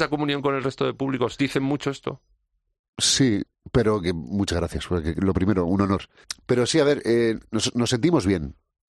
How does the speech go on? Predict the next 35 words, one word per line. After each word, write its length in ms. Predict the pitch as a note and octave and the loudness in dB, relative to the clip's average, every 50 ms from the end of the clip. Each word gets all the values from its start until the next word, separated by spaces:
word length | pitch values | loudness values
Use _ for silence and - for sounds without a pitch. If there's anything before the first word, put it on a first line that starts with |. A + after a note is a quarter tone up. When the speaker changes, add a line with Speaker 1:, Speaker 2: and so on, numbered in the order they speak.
| _ _ - | _ _ 0
Speaker 2:
Y 480 | A#2 A2+ G#2+ G#2 G#2 G#2 G#2 G#2 G2 - _ - | 2 4 4 4 4 4 2 2 0 -2 _ 2
todo 180 | - C#3 C#3+ C#3+ | 4 4 6 6
lo 80 | C#3+ | 4
que 80 | - C3 | 4 2
hacemos, 380 | - - C#3+ C#3 D3+ C#3+ - | 2 4 2 4 4 2 0
incluso 280 | G#2 G2+ G2+ F#2+ - A2 | 0 -2 -2 0 0 0
los 100 | G2 E2+ | 0 2
discos, 460 | G#2+ A#2 - - - C3 B2+ - - - - _ _ - - - _ - | 0 -2 0 0 0 0 0 0 -6 -16 -20 _ _ -18 -18 -14 _ -6
que 80 | F2 | -6
esto 140 | D#2+ - F2 | -4 -2 -2
va 80 | F2+ E2+ | -2 -2
a 20 | |
ser 120 | - F2+ | -2 -2
una 120 | D#2+ E2 D#2+ | -2 -2 0
obviedad, 340 | D#2 D#2+ D#2+ F2+ G#2 A2 G#2+ | 0 0 0 0 -2 -2 -4
pero 340 | - F#2 D#2+ D#2+ D#2+ D#2 C#2+ - A#1+ - | -4 -4 -2 -2 -2 -4 -6 -8 -10 -10
no 220 | - F2 A#2+ C#3+ | -6 -4 -2 -2
siempre 240 | - A2 E2 D#2 D2+ | 0 0 -2 -2 -2
es 60 | D#2+ D#2 | -2 -4
así, 260 | D2 - - B2 - - - - - _ _ - - - - - | -4 -4 -6 -6 -6 -8 -20 -20 -20 _ _ -20 -20 -20 -8 -2
lo 80 | - G2 | 0 2
dirigimos 640 | G#2 G#2 G#2 - - B2+ B2+ B2+ C#3+ D3 C#3+ - - | 2 2 0 0 2 2 2 4 4 2 2 0 -2
hacia 200 | G#2 - A2+ G#2 | -2 0 0 0
ese 120 | - A#2+ | 0 2
momento 380 | A2 A2 G#2+ A2+ A#2 A#2 A2+ A2 | 2 2 2 2 2 2 0 0
en 60 | G#2+ | 0
el 40 | F2+ | 0
que 60 | F#2+ | 0
vamos 160 | G2 G2 F2+ | 0 0 -2
a 40 | F2 | -2
estar 180 | - - G2+ F#2+ | -2 -2 0 0
en 80 | F#2+ | 0
el 60 | F2 D#2+ | 0 -2
escenario, 500 | D#2+ - - - D#2+ F2 E2+ C#2+ C#2 C#2 | -2 -4 -4 -4 -2 -2 -2 -4 -4 -6
¿no? 140 | E2 G2 | -6 -8